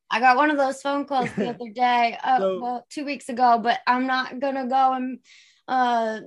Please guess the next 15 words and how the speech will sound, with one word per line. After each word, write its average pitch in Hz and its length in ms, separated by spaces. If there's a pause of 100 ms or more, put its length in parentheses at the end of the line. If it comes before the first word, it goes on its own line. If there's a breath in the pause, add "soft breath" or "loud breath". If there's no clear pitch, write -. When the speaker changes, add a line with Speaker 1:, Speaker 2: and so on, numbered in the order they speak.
Speaker 1:
say 370 380
anything 359 460
yet, 294 260
but 269 220
Speaker 2:
Yeah. - 100
Speaker 1:
I'm 349 200
praying 359 600
too. 269 540
So - 240
Speaker 2:
That's 240 380
what 226 100
happens. 214 540
If 165 140
somebody's 254 680
serious 240 880